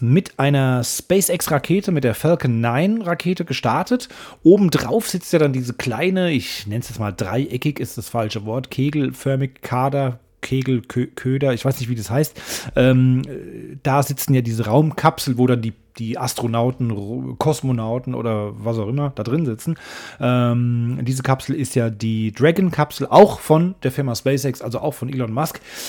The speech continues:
Das Ganze ist gestartet. Ich hab mir den Raketenstart angeschaut am Samstag früh.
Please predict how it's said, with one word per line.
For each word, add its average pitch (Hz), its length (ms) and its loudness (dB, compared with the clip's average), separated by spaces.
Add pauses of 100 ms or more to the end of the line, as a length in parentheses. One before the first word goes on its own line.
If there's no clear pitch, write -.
(260)
Das 165 200 6
Ganze 165 240 6
ist 131 160 -4
gestartet. 147 500 2
Ich - 80 -4
hab 151 140 2
mir 143 40 0
den 131 140 2
Raketenstart 131 720 0
angeschaut 175 560 2
am 127 140 2
Samstag 127 540 0
früh. 175 400 2